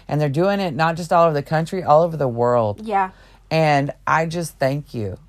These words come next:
Speaker 1: My family thanks you. We thank you, like, for everything that you do. And, um, stay safe.
Speaker 2: 'Cause you don't have to care.
Speaker 1: You don't
Speaker 2: 'Cause
Speaker 1: have to care, and you don't have to do the job.
Speaker 2: You don't have to do the job. 'Cause, I mean, we literally, you went to a hospital that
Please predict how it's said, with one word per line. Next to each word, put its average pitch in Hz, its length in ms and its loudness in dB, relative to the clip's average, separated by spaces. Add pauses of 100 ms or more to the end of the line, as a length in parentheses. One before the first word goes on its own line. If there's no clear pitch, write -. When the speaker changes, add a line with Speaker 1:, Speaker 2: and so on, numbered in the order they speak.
(200)
Speaker 1:
My 127 200 -2
family 143 420 -6
thanks 143 400 -4
you. 135 160 -4
We 135 220 -2
thank 139 420 -4
you, 120 240 -2 (360)
like, 135 240 2
for 139 120 0
everything 143 560 0
that 127 160 -2
you 123 180 -6
do. 123 520 -4 (140)
And, 120 600 -2 (540)
um, 117 600 -2 (160)
stay 139 340 -6
safe. 131 460 -4 (440)
Speaker 2:
'Cause 285 140 -6
you 277 80 -4
don't 330 220 2
have 240 220 0
to 175 80 -12
care. 131 420 -8 (140)
Speaker 1:
You 175 120 0
don't 240 120 10
Speaker 2:
'Cause 233 60 4
Speaker 1:
have 202 100 2
to 180 60 -4
care, 240 160 2
and 233 80 2
you 185 80 0
don't 196 100 8
have 202 120 4
to 196 60 -6
do 202 80 0
the 190 100 2
job. 226 340 6
Speaker 2:
You 240 60 0
don't 233 120 -4
have 233 140 -6
to 226 60 -12
do 220 100 -10
the 202 60 -10
job. 180 340 -2
'Cause, 196 180 -10
I 214 80 -6
mean, 180 200 -4
we 175 220 -8
literally, 165 580 -10
you 180 180 -10
went 180 180 -8
to 190 100 -6
a 196 40 -2
hospital 233 540 -2
that 220 200 -2